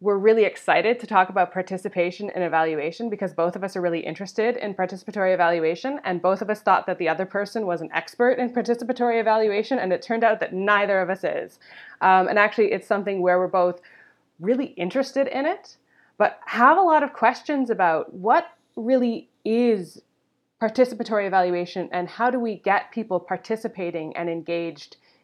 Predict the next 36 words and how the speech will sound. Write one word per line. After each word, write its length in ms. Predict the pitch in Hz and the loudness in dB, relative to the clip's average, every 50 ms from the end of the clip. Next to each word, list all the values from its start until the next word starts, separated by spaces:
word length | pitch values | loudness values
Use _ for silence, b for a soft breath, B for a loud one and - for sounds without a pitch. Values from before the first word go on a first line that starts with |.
| _ _ | _ _
in 120 | - 185 190 | -6 -2 0
our 160 | 175 170 165 | 0 0 0
evaluation. 680 | 160 156 156 156 151 147 147 156 160 - 156 - - 139 | 0 0 0 0 0 -2 -4 -4 -6 -6 -10 -12 -12 -10
So 140 | - 202 | -8 -2
that's 180 | 185 202 214 - | 0 0 0 2
what 220 | 294 302 233 196 | 0 -4 -4 -2
this, 320 | 185 208 208 208 - - - - - | -2 -2 -2 -2 -6 -16 -18 -6 0
uh, 180 | 196 185 175 - | 2 4 4 4
episode 320 | 185 180 185 - 196 175 | 2 0 -2 -2 -2 -2
is 100 | 180 175 | -2 -4
gonna 140 | - 196 180 | -6 -4 -4
be 140 | 170 170 165 | -2 -2 0
about. 360 | 156 160 151 151 151 - - 175 - | 0 0 0 0 -2 -4 -6 -10 -10
Two 460 | - - 240 233 226 220 220 226 220 b b b b b | -6 -4 -4 -2 -2 -2 -2 -4 -6 b b b b b
evaluators 720 | 208 196 214 202 202 208 202 202 190 185 175 175 175 175 | 0 4 6 6 8 6 6 4 4 2 2 2 0 0
sort 220 | 175 - 196 185 180 | -2 0 2 2 2
of 180 | 175 175 175 - b b b b b | 2 0 -4 -16 b b b b b
working 340 | b 175 196 196 196 233 202 | b -2 -2 0 0 0 2
our 140 | 190 180 175 | 2 4 4
way 160 | 180 175 180 | 4 2 2
through 140 | 180 214 196 | 0 -2 -2
the 80 | 175 180 | -2 -2
muck 240 | 165 170 175 175 202 | -2 -2 -2 -2 -2
and 100 | 185 175 | -2 0
mire 320 | 170 170 170 170 165 160 | 0 0 2 0 0 -2
of, 100 | 160 160 | -2 -2
like, 280 | 170 165 160 160 160 160 | -2 -4 -4 -4 -6 -8
this 160 | 170 165 - | -8 -8 -6
whole 240 | - 180 165 156 - | -6 -4 -4 -2 -2
area 380 | - 175 175 175 175 170 160 156 | 0 0 2 2 2 2 0 0
of 100 | 156 - | -4 -6
participation 960 | - 170 165 - 175 170 - 175 - - 165 165 165 - 160 147 143 143 - | -8 -12 -10 -10 -10 -10 -10 -10 -10 -8 -8 -8 -8 -8 -10 -10 -10 -12 -12
and 140 | - 156 156 | -12 -12 -12
engagement 500 | 147 143 151 156 156 156 160 135 - - | -10 -8 -8 -10 -10 -10 -14 -14 -14 -14
and 100 | 143 147 | -14 -14
evaluation. 840 | 143 143 139 143 147 147 151 151 151 160 - - 147 135 151 151 151 | -12 -10 -10 -10 -10 -10 -10 -10 -12 -12 -12 -14 -16 -16 -16 -18 -20